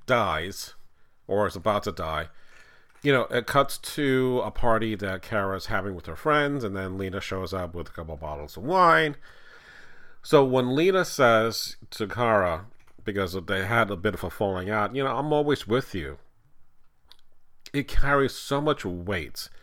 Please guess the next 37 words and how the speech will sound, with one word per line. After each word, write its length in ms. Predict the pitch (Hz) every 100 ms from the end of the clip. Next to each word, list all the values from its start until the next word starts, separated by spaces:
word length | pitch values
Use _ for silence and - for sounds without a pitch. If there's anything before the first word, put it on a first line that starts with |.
| - - - -
and 120 | 98
the 160 | 95 110
implication 920 | 127 120 123 - 120 110 101 101 90
of, 360 | 98 98 90 - - - - - - - - -
you 100 | 131
know, 100 | 117
Lena 320 | 107 131 139 123 - -
is 200 | 110 -
having 300 | 110 120 113
this 180 | 104 -
cover 560 | - 190 170 120 107 101
to 100 | 98
be 220 | 107 104
like, 200 | 98 98
"Oh, 140 | 185
we're 180 | 147 120
just 220 | 110 110
friends," 460 | - 131 120 104 92
but 240 | - 98
then 280 | 107 98 98
in 120 | 104
the 80 | 98
background, 640 | 87 113 104 101 95 90 85 - - - - - _ - -
and 220 | 104 101
we 80 | 98
see 160 | 120
later 260 | 107 98 101
on, 160 | 104 92
like, 120 | 80
she, 100 | 87
she, 240 | - 101 -
she 240 | - 98
smashes 600 | 92 107 101 95 101 90 -
her 220 | 101 90
picture 440 | - 104 - 95
with, 280 | 87 87 - 95
uh, 300 | 87 85